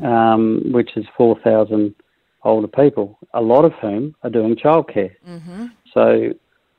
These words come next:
Speaker 1: when we say something like, "We're gonna need to close the school for a while," people are, you know, you, "Is this scaremongering? Is this being a panic merchant?" No,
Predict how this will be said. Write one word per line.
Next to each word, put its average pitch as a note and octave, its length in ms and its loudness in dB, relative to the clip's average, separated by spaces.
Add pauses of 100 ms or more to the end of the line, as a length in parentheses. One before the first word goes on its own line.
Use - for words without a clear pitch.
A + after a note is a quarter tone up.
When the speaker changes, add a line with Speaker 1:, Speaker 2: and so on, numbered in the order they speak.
Speaker 1:
when C3+ 200 4
we B2 200 2
say A#2 240 4
something A#2 360 -2
like, G#2+ 320 -4
"We're A2+ 100 -2
gonna A2 180 -2 (120)
need G#2 100 -4
to A2 60 -8
close A2 320 0
the G2+ 80 -12
school D#3+ 360 4
for A2 100 0
a - 20 4
while," G2+ 240 2
people A#2 400 0
are, G#2 300 0 (180)
you A#2+ 120 -2
know, G#2+ 120 2
you, G#2+ 240 6 (400)
"Is A#2 120 -6
this A#2 120 -2 (120)
scaremongering? G#2+ 680 2
Is G2+ 80 -4
this A2 200 -2
being G#2+ 200 2
a G2 40 -4
panic A#2+ 320 0
merchant?" A2 440 -2
No, A2 160 0